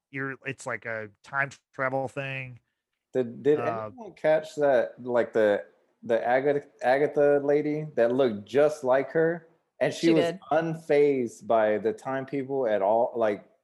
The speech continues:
Speaker 3: she saw him come through the portal, everything, unfazed by it.
Speaker 4: I'm not sure if she saw them come through the portal, but she
Speaker 3: Yeah, she
Speaker 4: did
Speaker 3: did.
Speaker 4: obviously. Well, I mean, but she didn't,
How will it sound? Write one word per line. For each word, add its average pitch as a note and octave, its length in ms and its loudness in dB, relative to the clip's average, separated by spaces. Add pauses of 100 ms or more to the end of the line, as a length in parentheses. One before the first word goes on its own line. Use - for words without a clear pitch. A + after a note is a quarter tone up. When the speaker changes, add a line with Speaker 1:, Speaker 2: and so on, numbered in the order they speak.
(260)
Speaker 3:
she - 180 -4
saw D3+ 320 0
him C#3 60 -8
come C#3+ 200 -8
through C3 120 -10
the A#2 80 -4
portal, C3+ 420 -4
everything, G#2+ 520 -6 (340)
unfazed B2+ 480 -2
by F2 200 -2
it. E2 120 -10 (800)
Speaker 4:
I'm - 40 -20 (120)
not B4+ 160 2
sure E4 160 0
if D#4+ 80 -2
she A#3 160 -4
saw G#3 280 -2
them G#3 180 -6
come G3 180 -6
through F3 140 -10
the D#3 80 -10
portal, F3 360 -4
but D#3+ 240 -8
she - 160 -10
Speaker 3:
Yeah, F#4+ 200 2
she F#4+ 120 2
Speaker 4:
did F#3+ 60 0
Speaker 3:
did. F#3 60 -2
Speaker 4:
obviously. F#3+ 440 0 (340)
Well, C4+ 240 4
I C4 60 2
mean, C4 160 4
but A#3+ 120 2
she C4 120 -4
didn't, A#3 360 -4